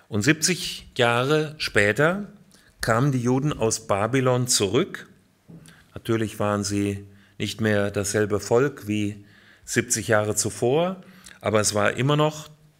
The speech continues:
das Volk Gottes, das Bundesvolk des alten Bundes. Und die Gelehrten, die jüdischen Gelehrten fragten,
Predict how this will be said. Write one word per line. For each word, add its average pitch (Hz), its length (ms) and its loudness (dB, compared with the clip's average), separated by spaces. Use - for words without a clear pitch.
das - 280 0
Volk 113 320 -2
Gottes, 143 520 -2
das 95 200 -6
Bundesvolk 120 880 -2
des - 240 -4
alten 101 560 -2
Bundes. 147 600 0
Und 120 180 0
die 127 80 0
Gelehrten, 127 640 0
die 104 100 0
jüdischen 160 440 0
Gelehrten 131 380 0
fragten, 110 800 -2